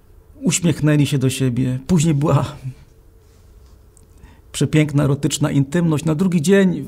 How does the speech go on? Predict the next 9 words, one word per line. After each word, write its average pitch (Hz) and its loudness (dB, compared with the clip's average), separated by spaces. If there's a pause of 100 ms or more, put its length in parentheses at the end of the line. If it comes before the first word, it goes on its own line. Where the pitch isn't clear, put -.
(240)
wstali 180 0
rano, 170 2
rozpoczynając 151 -2
dzień 139 0
z - -6
uśmiechem, 135 0
wiedząc, 190 2
że 147 0
razem 190 2